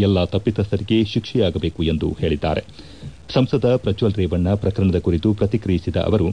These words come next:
ಪ್ರಕರಣ ತನಿಖೆ ಹಂತದಲ್ಲಿ ಇದೆ. ಅಪರಾಧ ಮಾಡಿದವರು, ಶೋಷಣೆ ಮಾಡಿದವರು, ಅದನ್ನು ಪ್ರಚಾರ ಮಾಡಿದವರು ಎಲ್ಲರಿಗೂ ಕಾನೂನಿನ ಅಡಿಯಲ್ಲಿ ಶಿಕ್ಷೆಯಾಗಬೇಕು ಎಂದು ತಿಳಿಸಿದರು.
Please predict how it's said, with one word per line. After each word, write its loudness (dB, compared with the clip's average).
ಪ್ರಕರಣ 2
ತನಿಖೆ 0
ಹಂತದಲ್ಲಿ -2
ಇದೆ. 0
ಅಪರಾಧ 2
ಮಾಡಿದವರು, 0
ಶೋಷಣೆ 2
ಮಾಡಿದವರು, 2
ಅದನ್ನು 2
ಪ್ರಚಾರ 0
ಮಾಡಿದವರು 2
ಎಲ್ಲರಿಗೂ 2
ಕಾನೂನಿನ 2
ಅಡಿಯಲ್ಲಿ 0
ಶಿಕ್ಷೆಯಾಗಬೇಕು 0
ಎಂದು 0
ತಿಳಿಸಿದರು. -2